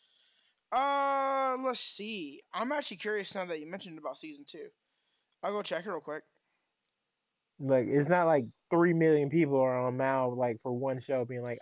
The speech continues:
Speaker 2: "Oh, this is a nine."
Speaker 1: Uh, a hundred twenty-one thousand members have scored it.
Speaker 2: Okay.
Speaker 1: Uh,
Speaker 2: Which is a lot, but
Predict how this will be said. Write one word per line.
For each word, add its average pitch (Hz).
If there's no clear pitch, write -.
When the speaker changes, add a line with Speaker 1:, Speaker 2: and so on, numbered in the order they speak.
Speaker 2:
"Oh, 170
this 165
is 135
a 127
nine." 160
Speaker 1:
Uh, 208
a 196
hundred 269
twenty-one 247
thousand 214
members 190
have 160
scored 175
it. -
Speaker 2:
Okay. 135
Speaker 1:
Uh, -
Speaker 2:
Which 165
is 175
a 165
lot, 139
but 135